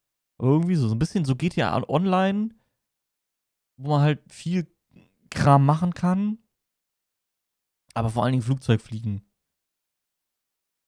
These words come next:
Da hätte ich mal wieder Bock drauf. G T A sechs. Äh, G T A Vieh.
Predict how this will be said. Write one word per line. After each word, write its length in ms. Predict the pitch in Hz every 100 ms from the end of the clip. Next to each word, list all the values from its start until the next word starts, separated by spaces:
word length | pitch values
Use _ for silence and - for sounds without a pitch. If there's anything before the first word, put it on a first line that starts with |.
| _ _ _ _ _ _ _ _ _
Da 80 | -
hätte 60 | 120
ich 40 |
mal 80 | 117
wieder 120 | 107
Bock 180 | 98 104
drauf. 320 | - 98 98 _ _ _ _ _ _ _ -
G 160 | 110 120
T 120 | -
A 80 | 117
sechs. 500 | 110 110 - - - _ _ _ _ _
Äh, 200 | 131 131
G 120 | 120
T 140 | - 120
A 100 | 117
Vieh. 380 | - 139 113